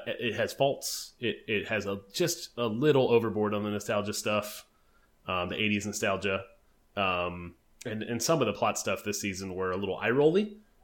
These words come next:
Um, I remain in the camp of, I will keep watching this show because I think it is fun ultimately. In, in total,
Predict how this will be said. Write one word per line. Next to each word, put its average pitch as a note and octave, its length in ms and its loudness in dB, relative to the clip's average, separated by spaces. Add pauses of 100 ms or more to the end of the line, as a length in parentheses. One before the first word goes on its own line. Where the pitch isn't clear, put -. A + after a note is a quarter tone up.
(100)
Um, G2 460 0
I B2+ 80 4
remain A2+ 600 2 (320)
in A2+ 120 -2
the G#2 60 -6
camp A#2 320 2
of, G2+ 420 0 (100)
I A#2 80 0
will G2+ 120 -2
keep G#2+ 220 -8
watching A#2 300 -4
this F3+ 140 -4
show A3+ 280 -4 (280)
because G#2 260 -6
I G2 100 0
think G2+ 180 -8
it F#2+ 120 -6
is F#2+ 120 -4
fun A2 240 0
ultimately. A#2+ 800 -4
In, G#2+ 200 -2
in G2+ 300 -2
total, B2+ 460 0